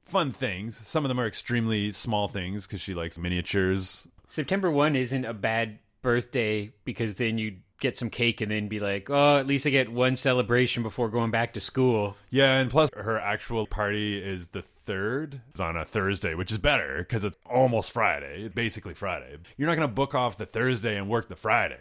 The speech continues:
Speaker 1: Come on. And in fact, we both booked off the Thursday, Friday. So <laughs>
Speaker 2: Lazy.
Speaker 1: I, you know, I mean, it was pretty easy to, well, 'cause the Monday's a holiday.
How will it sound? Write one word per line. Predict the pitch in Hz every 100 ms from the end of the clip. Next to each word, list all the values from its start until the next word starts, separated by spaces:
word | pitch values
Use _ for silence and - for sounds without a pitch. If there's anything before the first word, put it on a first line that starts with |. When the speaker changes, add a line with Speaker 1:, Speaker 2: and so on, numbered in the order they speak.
| -
Speaker 1:
Come | 139 98
on. | 64 -
And | 101 101 98
in | 135
fact, | 127 117 87
we | 113
both | 104 107 -
booked | 104 95
off | 85
the | 87
Thursday, | 98 82 82
Friday. | 85 67 -
So | 110 104 131 143
<laughs> | 208 - -
Speaker 2:
Lazy. | 117 135 143 139 143 113 98 110 76 - -
Speaker 1:
I, | 165 185 185
you | 180 185 214
know, | 143 120 120
I | 123
mean, | 139 139 135
it | 147
was | 165
pretty | - 185 190
easy | 143 135 131
to, | 120 110 113
well, | 135 151 139
'cause | 151 117
the | 113
Monday's | 127 143 113
a |
holiday. | 107 139 98